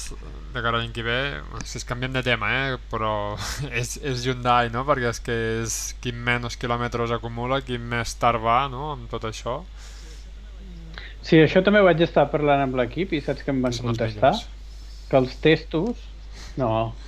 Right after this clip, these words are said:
Speaker 2: que els testos estan limitats pel cotxe nou i que al final tothom
Speaker 1: Ahà.
Speaker 2: podrà fer els mateixos. Que l'única cosa, a veure, també és una mica potser una excusa de mal, de mal pagador, però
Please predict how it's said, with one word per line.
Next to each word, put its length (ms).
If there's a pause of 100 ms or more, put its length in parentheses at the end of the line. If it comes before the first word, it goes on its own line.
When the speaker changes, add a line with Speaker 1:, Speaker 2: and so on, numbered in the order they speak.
(100)
Speaker 2:
que 80
els 160
testos 400
estan 500
limitats 680 (320)
pel 160
cotxe 260
nou 280 (520)
i 80
que 80
al 80
final 320
tothom 320
Speaker 1:
Ahà. 80
Speaker 2:
podrà 220 (100)
fer 80
els 160
mateixos. 480 (1900)
Que 180
l'única 460
cosa, 300 (260)
a 80
veure, 300 (160)
també 180
és 80
una 140
mica 260
potser 400
una 160
excusa 380
de 100
mal, 480
de 100
mal 220
pagador, 380
però 160